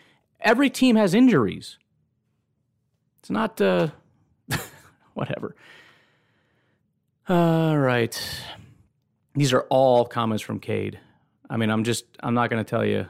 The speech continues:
I'm not gonna argue with you the whole time. I mean, you, your team doesn't win football games. So I, you know,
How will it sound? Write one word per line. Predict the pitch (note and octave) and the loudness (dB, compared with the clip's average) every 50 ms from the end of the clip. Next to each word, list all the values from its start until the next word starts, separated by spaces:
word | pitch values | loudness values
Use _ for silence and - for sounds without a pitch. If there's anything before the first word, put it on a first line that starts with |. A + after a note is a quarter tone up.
| - | -12
I'm | - B2 A#2+ | -10 -6 -4
not | A#2 A2 | -4 -4
gonna | A2 G#2+ G2+ G2 - - - - - - - - - | -4 -6 -8 -10 -14 -20 -20 -20 -20 -20 -20 -16 -10
argue | A#2 G#2+ G#2+ G#2 G#2 | -8 -6 -4 -4 -4
with | G2+ G2 | -4 -4
you | G#2 G#2 G2 | -6 -6 -6
the | G2 | -6
whole | F#2+ G2+ G#2 G2+ | -6 -6 -8 -8
time. | - - A2+ A2 G#2 G2+ G2 G2 - _ _ _ | -8 -6 -6 -4 -4 -6 -8 -10 -14 _ _ _
I | A#2 | -12
mean, | A2 G#2 | -8 -8
you, | G2+ A2 | -8 -8
your | - - B2+ B2 A2+ | -6 -6 -6 -6 -6
team | - - E3+ F3 D#3+ | -2 -2 0 2 4
doesn't | D3+ D3 C#3+ D3+ C3 | 2 2 2 0 0
win | B2+ B2+ A#2+ | 0 0 0
football | - D#3+ D#3 - C3+ A2 G2 F#2+ | 0 0 0 0 0 -2 -2 -2
games. | G2+ G2+ F#2+ F#2 F#2 - - - - _ - | -6 -8 -12 -12 -14 -16 -20 -20 -20 _ -14
So | - - - A#2 G#2+ | -12 -6 -4 -2 -2
I, | G2+ G#2+ A2+ A2+ - | -2 -2 -4 -4 -6
you | - A#2 A#2 A#2 | -8 -8 -8 -6
know, | A2 G2 - | -6 -8 -8